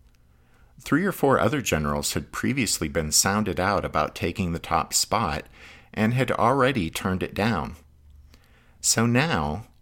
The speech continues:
in the middle of a campaign, at a moment of crisis, once Abraham Lincoln decided to change commanders, there was no asking.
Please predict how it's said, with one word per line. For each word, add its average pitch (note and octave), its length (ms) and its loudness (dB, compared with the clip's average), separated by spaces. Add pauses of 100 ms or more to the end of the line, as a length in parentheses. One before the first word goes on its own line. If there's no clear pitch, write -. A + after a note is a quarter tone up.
(140)
in F#2 120 0
the F2 40 0
middle F2+ 320 4
of A2+ 100 2
a A#2+ 60 -2
campaign, G2 760 -2 (440)
at E2+ 80 -2
a F#2 60 2
moment F#2+ 340 4
of - 140 -6
crisis, - 800 0 (800)
once D#3+ 320 2
Abraham B2 460 2
Lincoln G#2 320 0
decided F2 480 0
to - 100 -8
change F2+ 460 -2
commanders, E2 840 -2 (460)
there C3 360 -4
was C#3 260 -4
no C3+ 260 0
asking. F2 680 -2